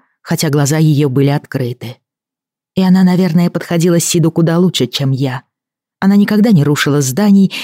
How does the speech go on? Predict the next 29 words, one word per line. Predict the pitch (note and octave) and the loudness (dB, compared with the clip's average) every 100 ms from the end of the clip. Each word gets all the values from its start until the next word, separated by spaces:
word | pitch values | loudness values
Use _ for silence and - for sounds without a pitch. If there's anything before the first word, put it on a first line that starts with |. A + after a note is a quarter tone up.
| - | -4
никого | G#3+ G#3+ A#3 | -2 0 0
случайно | - F3+ E3+ G#3+ F3 | 0 -2 0 0 2
не | E3 | 2
убивала, | D#3 D#3 C#3+ F#3 F#3 E3 _ _ - | 2 2 2 0 0 -4 _ _ -4
всегда | G#3 B3 | 0 2
находила | A3 G#3+ F#3+ G#3 G#3 | 2 0 0 2 0
в | |
себе | - F#3 | 0 0
доброту | F3+ E3 E3+ D#3 - F3+ | 2 0 0 -2 0 0
и | C#3 | 0
свет. | - E3+ D3+ - _ _ _ _ _ - | -2 -4 -6 -8 _ _ _ _ _ -12
Странная | - - D#3+ F#3+ C#3+ | -8 -4 0 2 2
была | C3+ C3+ | 0 0
бы | C#3 | -2
пара, | C3+ C#3 C3+ C3+ - _ _ _ | -2 -4 -4 -8 -12 _ _ _
белая | D3+ C3+ C3 | -2 0 2
Мара | C3 C3 D#3 D#3 - | 0 0 -2 -6 -4
и | D3+ | 0
Инквизитор. | C#3+ C#3 C#3+ C3+ A#2 B2+ - B2 - _ _ _ _ _ _ | 0 0 -2 -2 -2 -4 -6 -12 -14 _ _ _ _ _ _
Но | G#3 F3+ | 0 0
понятная. | - G3 F3+ B2 - C3 A#2+ B2+ - _ _ _ _ _ _ _ _ _ _ _ - | -4 0 0 0 -6 -8 -8 -10 -16 _ _ _ _ _ _ _ _ _ _ _ -2
Мужчина | D3+ - E3+ D3 | -2 0 2 2
рядом | C#3+ C3 C3+ | 0 -2 -4
со | D3+ | -2
мной | C3+ C3+ C3+ | -2 -2 -4
продолжал | - C#3+ C3+ C3 C#3+ | -6 -2 -2 -2 -4
смотреть | - D3 - B2 A#2 | -2 -4 -2 -6 -4
на | C3 | -4
нее. | B2+ B2+ B2+ A#2+ | -4 -4 -6 -10